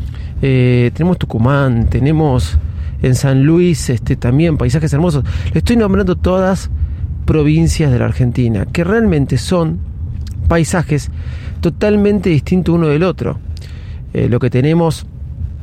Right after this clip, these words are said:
en la zona del norte de la Argentina son paisajes, eh, muy distintos a lo que ustedes pueden encontrar en el sur de la Argentina.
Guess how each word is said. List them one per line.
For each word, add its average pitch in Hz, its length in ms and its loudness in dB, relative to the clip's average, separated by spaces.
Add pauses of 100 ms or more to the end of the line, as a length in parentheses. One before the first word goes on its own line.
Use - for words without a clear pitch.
(280)
en 139 140 2
la 120 80 2
zona 151 260 0
del 131 180 4
norte 185 320 0
de 123 80 4
la 113 80 2
Argentina 117 640 2 (560)
son 156 260 0
paisajes, 143 600 0
eh, 113 680 2 (440)
muy 208 340 4
distintos 160 840 0 (380)
a 131 60 2
lo 131 120 2
que - 80 -2
ustedes 160 380 2
pueden 151 260 0
encontrar 139 540 0
en 147 100 2
el 135 160 2
sur 185 360 2
de 107 100 0
la 101 60 0
Argentina. 107 640 -4